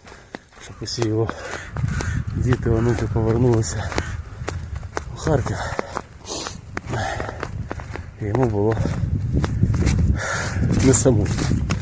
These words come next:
Ладно. І усього, що він себе сам собі побажає. Так, я прийшов, прийшла ніч у Харків. Та все як завжди. Ні, краще.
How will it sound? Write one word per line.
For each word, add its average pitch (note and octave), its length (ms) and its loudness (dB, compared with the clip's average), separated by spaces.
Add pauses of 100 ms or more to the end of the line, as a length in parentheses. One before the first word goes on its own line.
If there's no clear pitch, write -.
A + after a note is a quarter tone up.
(240)
Ладно. F#2 260 2 (340)
І C3 160 4 (720)
усього, D3 380 8 (420)
що C3+ 120 4
він A2+ 180 4
себе A2 400 4 (520)
сам C#3+ 280 6
собі A2 360 0 (100)
побажає. G2 440 -2 (1200)
Так, - 200 -6
я B2+ 100 4
прийшов, B2+ 420 2
прийшла C3 420 0
ніч G#2+ 220 2
у - 40 -6 (100)
Харків. G2 320 -6
Та C#3+ 60 0
все B2 200 -4
як A2 120 -2 (1300)
завжди. A2 580 0 (1600)
Ні, C3+ 200 2 (480)
краще. G2+ 420 -2